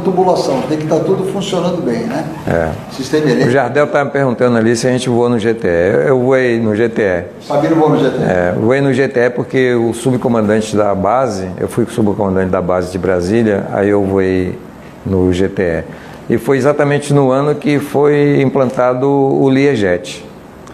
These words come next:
Speaker 2: Aí eu fui a Belo Horizonte, né, porque a, a,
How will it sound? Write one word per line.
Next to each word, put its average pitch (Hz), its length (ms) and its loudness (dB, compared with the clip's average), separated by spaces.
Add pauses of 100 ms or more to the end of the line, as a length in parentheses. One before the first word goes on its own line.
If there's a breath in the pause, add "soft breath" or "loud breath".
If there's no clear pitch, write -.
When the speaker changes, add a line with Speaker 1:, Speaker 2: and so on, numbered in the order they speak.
(500 loud breath)
Speaker 2:
Aí 131 720 4
eu 135 120 4
fui 135 280 2
a 123 60 4
Belo 117 180 4
Horizonte, 127 680 0
né, 139 100 2
porque 117 540 0
a, 90 560 0 (240)
a, 87 460 -2